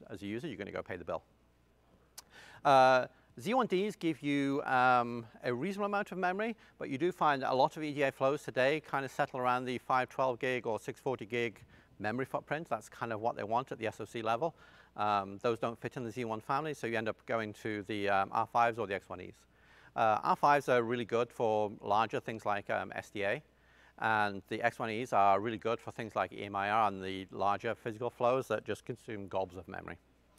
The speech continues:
So you'll use a range of instances. You just have to go figure out what flows map to what instances and how to, uh, how to go do that.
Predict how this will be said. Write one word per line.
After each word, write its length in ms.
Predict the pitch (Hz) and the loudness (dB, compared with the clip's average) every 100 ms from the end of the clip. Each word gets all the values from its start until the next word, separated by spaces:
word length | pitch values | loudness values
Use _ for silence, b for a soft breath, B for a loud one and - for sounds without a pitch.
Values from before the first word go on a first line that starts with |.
| B B - | B B -4
So 60 | 170 | -2
you'll 160 | 185 | 0
use 200 | 208 185 | -2 -2
a 80 | 147 | 2
range 220 | 117 117 | 2 0
of 80 | 107 | -2
instances. 640 | 107 - 117 - 123 120 117 | -6 -6 -6 0 0 0 -4
You 80 | |
just 200 | 104 107 | -8 -4
have 120 | 117 104 | -2 -2
to 60 | |
go 80 | 104 | -4
figure 220 | 98 101 101 | -4 -2 0
out 80 | |
what 200 | 110 104 | 0 -2
flows 300 | - 104 101 | 0 0 0
map 220 | 104 104 - | -2 -4 -2
to 80 | |
what 160 | 107 101 | 0 0
instances 520 | 101 - 110 - 98 | -2 -8 -12 -10 -10
and 80 | 98 | -6
how 180 | 95 98 | -2 -2
to, 220 | - 95 | -2 -4
uh, 180 | 95 95 | -2 -4
how 80 | 101 | -8
to 80 | |
go 80 | 98 | -8
do 160 | 90 92 | -8 -6
that. 220 | 92 | -6